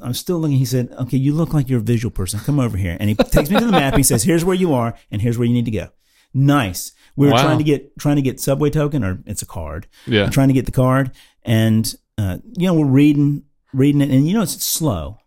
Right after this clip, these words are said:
Speaker 1: because
Speaker 2: Yeah.
Speaker 1: you're trying to figure out that all of 'em are different. They all have different instructions.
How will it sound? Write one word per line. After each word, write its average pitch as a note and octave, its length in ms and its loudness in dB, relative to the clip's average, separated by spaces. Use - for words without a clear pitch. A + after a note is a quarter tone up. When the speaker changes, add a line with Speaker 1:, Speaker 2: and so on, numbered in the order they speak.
Speaker 1:
because B2+ 220 -2
Speaker 2:
Yeah. A#2+ 80 2
Speaker 1:
you're C#3+ 80 2
trying E3+ 220 0
to C#3+ 40 2
figure C#3+ 360 2
out B2+ 280 0
that B2+ 320 -4
all C#3+ 260 2
of B2 80 -2
'em C3 140 2
are G2+ 60 -4
different. E2+ 380 -10
They G2+ 80 -6
all A2 160 0
have G#2+ 200 -2
different G#2 280 -2
instructions. - 540 -8